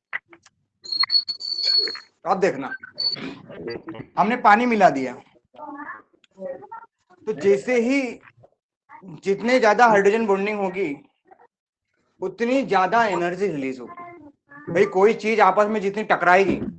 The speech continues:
एनर्जी उतनी ही ज्यादा रिलीज होगी। तो यहाँ पर देखो, एसिडिक हाइड्रोजन कितने हैं? यहाँ पर चार है, तो यहाँ पर एच टू आया,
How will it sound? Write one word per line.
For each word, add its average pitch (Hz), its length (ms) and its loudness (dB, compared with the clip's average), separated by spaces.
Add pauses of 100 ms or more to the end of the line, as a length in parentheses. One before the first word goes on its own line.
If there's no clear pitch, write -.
(680)
एनर्जी 180 420 0
उतनी 220 320 -2
ही 254 100 2
ज्यादा 202 240 4
रिलीज 165 280 0
होगी। 120 200 -6
तो 165 180 -8
यहाँ 180 180 -2
पर 208 120 0
देखो, 208 220 0
एसिडिक 180 320 0
हाइड्रोजन 190 300 2
कितने 196 200 -2
हैं? 202 60 -2
यहाँ 190 140 0
पर 190 120 -2
चार 165 300 2
है, 110 120 -4 (680)
तो 165 40 -4
यहाँ 170 240 4
पर 180 120 4
एच 180 180 4
टू 180 100 4
आया, 170 420 2